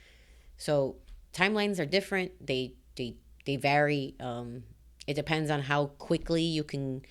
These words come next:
actually make the link between the two. Um, if there's a lot of people. So, you know what? It's, it's, I think maybe if you look at the F D A's website, there's a portal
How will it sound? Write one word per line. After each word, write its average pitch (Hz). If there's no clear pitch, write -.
actually 139
make 139
the 131
link 151
between 208
the 202
two. 214
Um, 127
if 147
there's 143
a 139
lot 135
of 143
people. 151
So, 214
you 233
know 254
what? 254
It's, -
it's, -
I 202
think 349
maybe 262
if 185
you 214
look 196
at 160
the -
F 170
D 165
A's 143
website, 135
there's 170
a 175
portal -